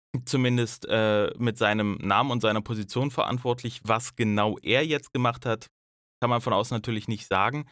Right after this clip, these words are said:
Aber anhand seiner Funktion ist er zumindest schon mal dafür verantwortlich, wie zum Beispiel die Marketingstrategie aussieht,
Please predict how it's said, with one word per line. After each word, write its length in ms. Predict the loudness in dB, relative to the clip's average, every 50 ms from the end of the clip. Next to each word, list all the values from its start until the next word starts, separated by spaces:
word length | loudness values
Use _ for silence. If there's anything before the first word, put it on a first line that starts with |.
| _ _ _ _ _ _ _ _ _ _
Aber 440 | -2 0 2 4 4 4 2 2 _
anhand 340 | 0 2 2 2 0 0 2
seiner 280 | 2 2 4 4 2 0
Funktion 880 | 0 0 -2 -2 -2 -6 _ -8 -6 -2 0 2 2 4 2 2 0 -2 -4
ist 180 | -8 -8 -6
er 240 | -2 0 2 2 0
zumindest 460 | 0 0 0 0 2 0 -2 -4 -4
schon 140 | -2 0 2
mal 200 | 2 2 2 2
dafür 480 | 0 0 -2 -2 -2 0 2 2 2 0
verantwortlich, 920 | 0 0 0 2 2 0 0 0 0 -2 0 0 -2 -4 -2 -4 -6 -12 _ _ _ _ _ _ _ _ _
wie 80 | -2 -2
zum 140 | 0 0 0
Beispiel 280 | 0 0 0 -2 -2
die 100 | 0 2
Marketingstrategie 1160 | 2 4 4 2 2 0 -2 -4 -2 0 -2 -2 -2 -2 -2 -2 -2 -2 -4 -4 -2 -4 -2 0
aussieht, 720 | 2 2 2 0 -2 -6 -12 _ -4 -2 -2 -2 -2 -4